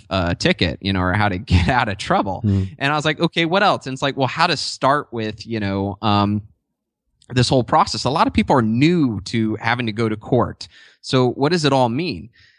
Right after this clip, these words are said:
Speaker 1: And I was like, "Great. And I'm sure you've got some information on that already, right?" And he's like, "Yeah." And I was like, "Well, have you published it?"
Speaker 2: Mm.
Speaker 1: And he's like, "Well, uh, we printed it." I'm like, "No, no, no. Like, have you published it?"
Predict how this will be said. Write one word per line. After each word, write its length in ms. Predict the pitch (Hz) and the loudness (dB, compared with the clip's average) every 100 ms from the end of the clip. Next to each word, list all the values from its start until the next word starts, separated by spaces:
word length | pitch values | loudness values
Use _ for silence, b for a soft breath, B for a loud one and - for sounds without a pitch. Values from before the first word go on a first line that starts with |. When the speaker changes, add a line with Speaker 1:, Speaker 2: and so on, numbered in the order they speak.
| b - | b -8
Speaker 1:
And 80 | |
I 20 | 214 | -2
was 80 | |
like, 120 | 202 - | -2 2
"Great. 320 | 240 190 - | 2 2 0
And 100 | 123 | 0
I'm 140 | 156 | 0
sure 220 | - 190 | 0 0
you've 220 | 175 156 - | 2 0 0
got 240 | 139 - | 0 0
some 160 | 151 139 | 0 0
information 540 | 139 110 127 - 131 | 0 2 2 2 0
on 140 | 107 | 0
that 120 | 101 95 | 0 0
already, 380 | 92 95 110 | 0 0 0
right?" 200 | 135 139 | 2 0
And 60 | 202 | 0
he's 120 | 196 | -6
like, 160 | 214 - | -4 -2
"Yeah." 260 | 117 123 | 0 2
And 100 | 196 | 0
I 40 | 156 | -2
was 80 | 143 | -2
like, 140 | 131 _ - | -2 _ -6
"Well, 120 | 120 | -2
have 200 | 117 95 | 0 -2
you 80 | 87 | -4
published 460 | 85 92 104 127 - | -8 -6 -4 -6 -6
it?" 140 | 320 - - | -8 -8 -2
Speaker 2:
Mm. 320 | 113 101 101 _ - | 0 0 -2 _ -12
Speaker 1:
And 80 | 208 | -8
he's 80 | 190 | -6
like, 120 | 175 - | -6 0
"Well, 220 | 165 160 | 4 4
uh, 160 | 156 151 | 4 4
we 120 | 120 | 2
printed 460 | - 120 165 - 107 | 0 0 2 2 2
it." 140 | 123 | 0
I'm 120 | 160 | 2
like, 180 | 160 147 | 0 0
"No, 120 | 349 | 0
no, 140 | 311 285 | 0 0
no. 200 | 302 180 | 0 0
Like, 280 | 120 110 | -4 -6
have 220 | 151 165 185 | -4 -4 -4
you 120 | 190 | -6
published 560 | - 226 262 175 - | -4 -2 0 -2 -2
it?" 180 | - - | -6 -8